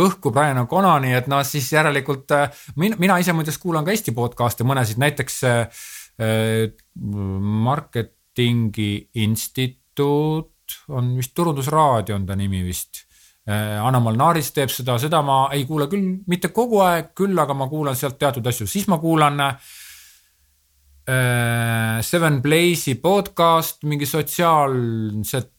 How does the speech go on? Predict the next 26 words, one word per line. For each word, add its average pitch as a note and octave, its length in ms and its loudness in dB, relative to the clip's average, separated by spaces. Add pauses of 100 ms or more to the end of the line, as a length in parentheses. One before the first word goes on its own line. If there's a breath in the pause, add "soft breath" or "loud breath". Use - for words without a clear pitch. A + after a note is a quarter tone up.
(180)
sotsiaalse D3 520 0
meedia C3 180 -2
teemadel, B2 420 0
aga A#2+ 220 0
igal D3+ 300 2
juhul, B2+ 300 0
äh, A#2 1120 -2
see, B2+ 180 -2 (440)
mm, G#2+ 540 -2 (640)
kes B2 200 -2
seda - 160 -4
teeb, D4 240 2 (160)
teeb D#3 120 4
seda C3+ 220 -2
nagu C#3 160 -2
väga E3+ 240 4
hästi F#3+ 300 -6
ja, B2+ 180 0
ja C3+ 160 -4
selles F#3+ 240 -2
podcastis D3 600 -4
mulle C3+ 160 -4
just C#3+ 160 -6
nimelt D#3 220 -4
meeldib D3+ 260 -2
selline C3+ 340 0